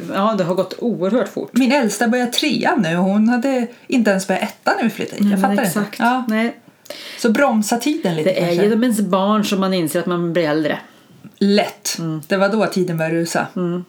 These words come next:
Speaker 1: Då ser man det framför sig liksom.
Speaker 2: Ja.
Speaker 1: Man ser <laughs> det. Nej, sonen är på väg och ska växa om mig. Nu är det inte så
Speaker 2: Ah.
Speaker 1: svårt kanske, men ändå.
Speaker 2: Nej, men
Speaker 1: Ändå.
Speaker 2: alltså, det är
Speaker 1: Mm.
Speaker 2: ja.
Speaker 1: Nej, det går fort.
Speaker 2: Jag vet.
Speaker 1: Ja.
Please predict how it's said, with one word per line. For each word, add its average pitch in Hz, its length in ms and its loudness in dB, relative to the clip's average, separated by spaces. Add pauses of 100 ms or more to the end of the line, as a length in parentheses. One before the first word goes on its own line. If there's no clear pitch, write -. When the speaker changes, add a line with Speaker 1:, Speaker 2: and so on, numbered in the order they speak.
(540)
Speaker 1:
Då 202 320 -4
ser 208 280 0
man 156 160 0
det 147 80 -4
framför 165 460 -2
sig 196 180 0
liksom. - 320 -4
Speaker 2:
Ja. - 20 2 (100)
Speaker 1:
Man 170 80 -2
ser 185 360 0
<laughs> - 480 -4
det. 240 120 0 (320)
Nej, 180 160 0 (200)
sonen 196 340 2
är 170 40 0
på 175 100 0
väg 170 160 0
och 165 60 0
ska 175 120 0
växa 170 360 0
om 190 140 -2
mig. 165 120 -2
Nu 175 80 0
är 196 40 0
det 185 60 0
inte 165 140 -2
så 175 140 2
Speaker 2:
Ah. 160 40 0
Speaker 1:
svårt 254 300 0
kanske, 180 260 0
men 262 100 2
ändå. 160 380 0 (200)
Speaker 2:
Nej, 262 140 4
men 233 140 4
Speaker 1:
Ändå. 147 100 2
Speaker 2:
alltså, 151 320 0 (100)
det 165 180 0
är 135 80 -6 (420)
Speaker 1:
Mm. 160 200 0
Speaker 2:
ja. 180 240 0 (100)
Speaker 1:
Nej, 196 100 0
det 208 60 2
går 208 100 2
fort. 208 340 -2 (120)
Speaker 2:
Jag 190 140 0
vet. - 460 -4
Speaker 1:
Ja. 185 300 -2